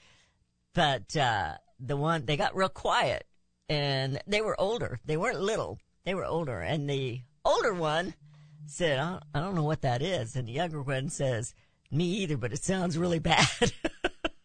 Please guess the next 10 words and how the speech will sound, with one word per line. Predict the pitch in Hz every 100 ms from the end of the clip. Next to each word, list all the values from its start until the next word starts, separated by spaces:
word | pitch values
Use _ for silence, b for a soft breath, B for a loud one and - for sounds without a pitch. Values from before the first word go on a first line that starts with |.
| 320 - - - B B B
Well, | 226
I | 240
used | 247 277 277 226
a |
lava | 180 165 143 123 101
soap. | - 165 220 220 - b b b -
That's | 131 127 -
what | 143 135
I | 131
used. | 127 175 262 349 -